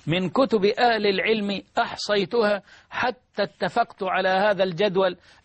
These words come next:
الذي يجمع نساء النبي: إحدى عشرة امرأة صلى الله عليه وسلم،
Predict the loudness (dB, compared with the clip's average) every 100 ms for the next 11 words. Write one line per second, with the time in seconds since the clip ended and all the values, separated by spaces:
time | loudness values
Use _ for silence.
0 | -2 0 0 0 0 0 -2 -4 -4 -4
1 | -2 -2 -2 -2 -2 0 -2 -6 _ _
2 | -2 -2 -2 -8 -4 -2 0 0 -2 -4
3 | -4 -2 -2 -2 -2 -2 -4 -8 _ _
4 | -8 -4 -2 0 0 0 0 -2 -2 -2
5 | 0 0 -2 -4